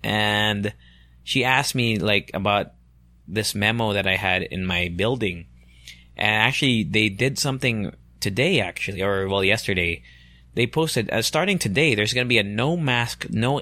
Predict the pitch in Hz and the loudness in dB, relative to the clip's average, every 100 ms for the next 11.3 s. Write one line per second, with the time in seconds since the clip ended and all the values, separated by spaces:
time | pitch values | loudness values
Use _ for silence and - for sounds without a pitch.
0 | - 123 143 127 110 107 90 101 - 90 | -2 -2 -2 -2 -2 -2 -2 -2 -4 -6
1 | - - - - - - - - - 117 | -6 -12 -20 -20 -20 -20 -20 -10 -2 2
2 | 110 104 - - - - 127 123 113 92 | 4 2 0 -6 -18 -4 -4 -2 -2 0
3 | 107 - 95 117 107 95 - 110 135 151 | 0 -2 0 0 0 -4 -4 -2 0 0
4 | 143 123 - _ _ - - 123 120 - | 0 0 -2 _ _ -20 -6 -2 -2 -6
5 | - _ _ - - 135 120 - 120 117 | -20 _ _ -20 -4 -2 0 0 -2 2
6 | 139 170 156 139 131 113 117 101 90 113 | 2 2 0 -2 -2 0 0 0 0 0
7 | 98 - - - - - - - - - | 0 -4 -10 -14 -18 -20 -20 -20 -20 -14
8 | - 131 123 117 120 170 - 208 131 - | -2 2 2 2 0 -2 -2 -2 -2 -4
9 | - - 104 135 180 98 87 110 - 127 | -10 -4 0 2 2 0 0 0 0 0
10 | 175 170 139 139 117 95 95 107 127 143 | 0 -2 -2 -2 -2 -2 0 0 2 2
11 | 143 135 | 0 -2